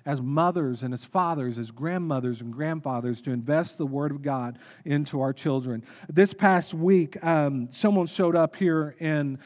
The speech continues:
our offices, and, um, they showed us a video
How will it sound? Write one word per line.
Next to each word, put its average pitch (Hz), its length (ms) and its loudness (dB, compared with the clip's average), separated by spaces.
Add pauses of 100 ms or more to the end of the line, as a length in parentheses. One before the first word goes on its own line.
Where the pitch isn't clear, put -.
(180)
our 151 220 2
offices, 147 760 0
and, 156 460 -2
um, 151 440 -2 (320)
they 180 320 4 (100)
showed 240 600 0
us 190 380 2
a 170 100 -2
video 139 600 -2